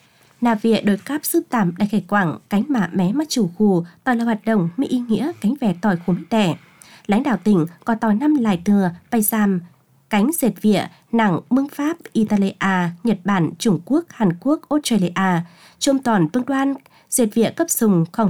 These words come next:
tỉnh Van der Maan, Cộng hòa mương Pháp, cánh thành phố, Mimasaka, mương Nhật Bản, mà giảm cánh dệt vịa nặng tỉnh hao. Cải ẩn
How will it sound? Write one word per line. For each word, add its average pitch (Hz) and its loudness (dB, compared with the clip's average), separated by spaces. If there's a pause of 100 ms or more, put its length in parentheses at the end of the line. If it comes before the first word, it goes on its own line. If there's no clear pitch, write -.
tỉnh 214 2 (120)
Van 214 -2
der 202 0
Maan, 185 0 (200)
Cộng 226 2
hòa 180 0
mương 277 -4
Pháp, 285 -6 (340)
cánh 226 2
thành 220 0
phố, 202 0 (380)
Mimasaka, 202 0
mương 277 2
Nhật 233 2
Bản, 175 0 (240)
mà 269 2
giảm 202 0
cánh 208 -4
dệt 220 -2
vịa 214 2
nặng 208 0
tỉnh 214 2
hao. 269 0 (380)
Cải 208 2
ẩn 185 0